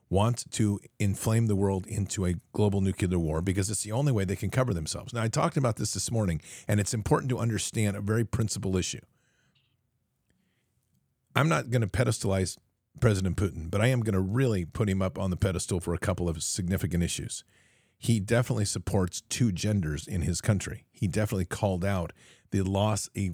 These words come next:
a moral bankruptcy. He didn't use that exact words, but a moral bankruptcy in the United States, which we have. We've lost our moral base in this nation.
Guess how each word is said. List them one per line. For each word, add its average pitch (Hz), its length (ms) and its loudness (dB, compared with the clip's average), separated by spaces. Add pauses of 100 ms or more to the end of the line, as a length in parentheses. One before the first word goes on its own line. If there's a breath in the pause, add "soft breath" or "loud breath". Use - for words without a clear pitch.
(120)
a 101 60 -2
moral 107 500 0
bankruptcy. 98 840 -2
He - 80 -10
didn't 85 240 -2
use 90 160 0
that 80 140 -4
exact 80 460 -4
words, 76 400 -6 (340 loud breath)
but 85 100 0
a 85 60 2
moral 98 300 4
bankruptcy 85 680 -2
in 87 60 2
the 90 60 2
United 85 240 0
States, 95 320 0
which 98 200 0
we 101 140 2
have. 80 220 0
We've 90 160 2
lost 104 300 0
our 92 80 -2
moral 90 240 4
base 82 360 -2
in 80 60 -4
this 76 140 -6
nation. - 280 -8